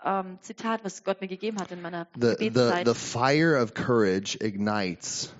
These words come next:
Speaker 2: the gracious supply of God's essence.
Speaker 1: Das Feuer der Kühnheit setzt die, die, den, äh, die gnadenvolle Versorgung von Gottes Essenz frei.
Speaker 2: It manifests the revelation of his divine love for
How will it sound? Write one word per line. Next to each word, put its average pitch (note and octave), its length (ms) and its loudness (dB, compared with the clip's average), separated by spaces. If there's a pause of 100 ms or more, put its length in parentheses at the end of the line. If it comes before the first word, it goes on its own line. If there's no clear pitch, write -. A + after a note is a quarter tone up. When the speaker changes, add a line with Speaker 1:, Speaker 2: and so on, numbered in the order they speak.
(120)
Speaker 2:
the A2+ 120 -2
gracious G#2 500 0 (140)
supply F#2 540 -2
of F2+ 100 -8
God's F2 300 -2
essence. - 640 -12 (440)
Speaker 1:
Das - 140 -10
Feuer C4 600 2
der A#3+ 140 -2
Kühnheit G#3 920 -2 (580)
setzt - 520 -2
die, G#3 400 2
die, G3+ 340 0
den, F#3+ 340 0
äh, F3 240 -2
die F#3+ 160 -8
gnadenvolle A3+ 840 2
Versorgung A3 720 2
von G3 260 -6
Gottes G#3+ 580 0 (120)
Essenz G3+ 480 -4
frei. E3+ 380 -6 (420)
Speaker 2:
It B2 160 2
manifests B2 800 2
the G#2+ 80 4
revelation F#2+ 1120 0 (120)
of G2+ 140 -4
his F#2+ 260 -4
divine F#2+ 420 -4
love F2 420 -2
for - 420 -4